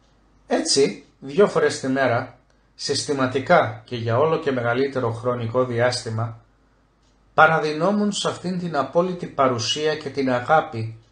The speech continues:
που δεν έχει τέλος. Στην αγάπη που δεν λέει ποτέ όχι.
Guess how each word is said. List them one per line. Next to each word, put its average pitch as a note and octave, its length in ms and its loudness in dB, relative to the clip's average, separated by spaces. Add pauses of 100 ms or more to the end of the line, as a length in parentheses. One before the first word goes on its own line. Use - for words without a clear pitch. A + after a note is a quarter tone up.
(220)
που C3+ 120 -6
δεν D#3 180 -2
έχει A#2+ 260 -4
τέλος. A2 720 -4 (680)
Στην D3 320 0
αγάπη E3 400 4
που D3+ 160 -4
δεν D3 120 2
λέει E3 160 0
ποτέ E3 560 -4
όχι. - 540 0